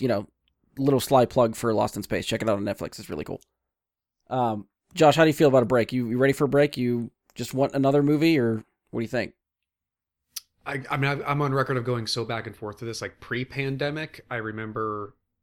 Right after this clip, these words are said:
Speaker 2: going on record and saying, like, "Give us some breathing room." And, like, 'cause they had gotten to the point where it was, like, every, like, four months, they had gotten to, like, the three a year slate,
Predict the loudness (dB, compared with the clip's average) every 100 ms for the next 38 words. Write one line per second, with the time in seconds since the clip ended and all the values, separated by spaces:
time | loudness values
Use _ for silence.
0 | _ _ -12 -6 -6 -6 -8 -8 -8 -10
1 | -10 -10 -8 -10 -12 -12 _ -10 -8 -6
2 | -6 -4 -6 -6 -8 -8 -10 -10 -8 -8
3 | -6 -4 -4 -6 -10 _ _ _ _ _
4 | _ -8 -4 -4 -6 -10 -16 -20 _ -10
5 | -4 -2 0 -2 -6 -10 -10 -8 -8 -8
6 | -10 -10 -10 -14 -14 _ -12 -10 -12 -14
7 | -20 _ _ _ _ _ _ _ -12 -12
8 | -12 -6 -2 -2 -4 -8 -8 -8 -8 -8
9 | -10 -12 -12 -12 -12 -16 -18 -16 -6 -4
10 | -4 -6 -8 -8 -6 -6 -6 -8 -10